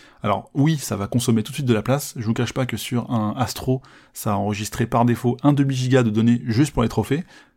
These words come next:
C'est paramétrable évidemment, les quinze secondes aussi, on peut mettre plus, moins je ne pense pas, mais c'est une option qui est, euh, plutôt cool, euh, notamment quand, euh, bah, y a des joueurs qui créent des guides, alors on, on parle d'une, d'une niche, hein, mais je pense que c'est sympa de se dire, «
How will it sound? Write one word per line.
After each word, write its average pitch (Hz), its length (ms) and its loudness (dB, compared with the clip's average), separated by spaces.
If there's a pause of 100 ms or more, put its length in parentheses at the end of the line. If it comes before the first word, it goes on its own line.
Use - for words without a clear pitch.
(140)
C'est - 220 -2
paramétrable 104 520 0
évidemment, 107 460 4
les 113 120 0
quinze 117 180 -2
secondes 107 260 2
aussi, 104 200 -2
on 135 40 -2
peut 117 80 -4
mettre 104 180 -4
plus, - 340 -8
moins 117 340 4
je 110 80 0
ne 95 60 -4
pense 98 120 -6
pas, 143 200 -6 (440)
mais 131 200 2
c'est 127 160 0
une 117 100 8
option 165 220 0
qui 127 240 -2
est, - 20 2
euh, 104 140 2
plutôt 165 240 -2
cool, 131 180 2
euh, 98 380 -4
notamment 104 320 0
quand, 101 200 -6
euh, 92 200 -6
bah, 95 120 -12
y 107 40 -6
a 98 40 -6
des 95 60 -10
joueurs 104 200 -2
qui - 120 -10
créent - 160 -4
des 104 120 0
guides, 139 180 -2
alors 101 240 0
on, 98 160 -6
on 110 100 -4
parle 101 220 0
d'une, 104 160 -2
d'une 104 180 2
niche, 143 220 2
hein, 151 100 -2 (360)
mais 113 120 4
je 98 80 -2
pense 151 160 -4
que - 80 -2
c'est 113 100 -2
sympa 120 280 4
de 113 100 4
se 98 60 0
dire, « 107 100 -4